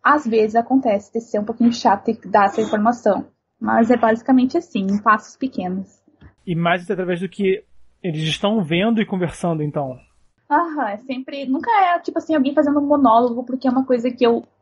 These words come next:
Speaker 1: não gosto e tento evitar, é o personagem dando aqueles monólogos,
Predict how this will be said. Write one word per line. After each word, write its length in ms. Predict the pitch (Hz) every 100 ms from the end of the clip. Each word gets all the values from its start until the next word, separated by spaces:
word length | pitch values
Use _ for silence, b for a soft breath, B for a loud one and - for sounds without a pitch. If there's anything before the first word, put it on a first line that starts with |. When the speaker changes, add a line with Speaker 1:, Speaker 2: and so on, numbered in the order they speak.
| _ _ _
Speaker 1:
não 280 | 233 247 240
gosto 420 | 214 214 220 -
e 60 | 214
tento 240 | 226 226
evitar, 560 | 240 202 196 220 208 202
é 100 | 208
o 80 | 220
personagem 540 | 247 240 220 233 240
dando 140 | 226
aqueles 220 | 233 226 226
monólogos, 800 | 226 226 196 185 185 - -